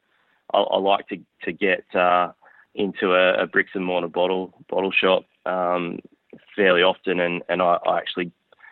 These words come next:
kind of go through all of the stuff I know that we've packaged, and I actually go <laughs> through looking for the older stuff. I'm a bit of a, bit of a weird, bit of a,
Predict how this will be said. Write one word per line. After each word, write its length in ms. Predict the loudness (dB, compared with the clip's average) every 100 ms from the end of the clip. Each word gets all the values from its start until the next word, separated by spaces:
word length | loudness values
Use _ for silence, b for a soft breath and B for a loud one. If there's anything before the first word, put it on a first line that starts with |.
| B 0
kind 160 | 0
of 80 | 0
go 240 | 2 2 2 0
through 240 | 0 2
all 260 | 2 0 -2
of 80 | -6
the 80 | -4
stuff 240 | 0 0
I 100 | 2
know 180 | 0 0
that 120 | -2
we've 160 | -4 -4
packaged, 400 | -2 -2 -4 -6
and 100 | -4
I 80 | -2
actually 300 | -4 -6 -10
go 120 | -8 -10
<laughs> 120 | -8
through 120 | -4 -4
looking 280 | -4 -8 -2
for 100 | 0
the 140 | 2
older 300 | 0 0 -2 -4 -12
stuff. 280 | -6 -6 -6 _ _
I'm 500 | -8 -6 -2 0 2
a 40 | 2
bit 140 | 2
of 100 | 0
a, 160 | -2 0
bit 180 | 0
of 80 | 0
a 80 | 0
weird, 340 | 0 0 0 0
bit 160 | 0
of 80 | 2
a, 200 | 0 -2